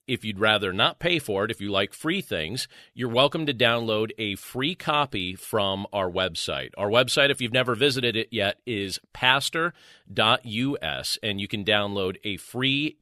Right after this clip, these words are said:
digital copy of Desire Jesus Volume four. It's a thirty-day devotional. We've been releasing one of these each month, and we hope that it's something that you'll thoroughly enjoy if you have the opportunity to utilize it.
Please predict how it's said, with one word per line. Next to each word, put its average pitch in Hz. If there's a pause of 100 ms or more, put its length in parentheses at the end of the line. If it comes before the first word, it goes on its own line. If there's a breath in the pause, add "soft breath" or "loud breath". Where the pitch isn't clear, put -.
(140)
digital 156
copy 90 (300 loud breath)
of 87
Desire 104
Jesus 95 (100)
Volume 82
four. 67
It's 58
a 92
thirty-day 151
devotional. 139
We've 117
been 113
releasing 143
one 131
of 123
these 123 (360 loud breath)
each 190
month, 90 (320 loud breath)
and 107
we 101
hope 127
that 120
it's 110
something 98
that 90
you'll 90
thoroughly 104
enjoy 87
if 82
you 92
have 85
the 85
opportunity 78
to 76
utilize 71
it. -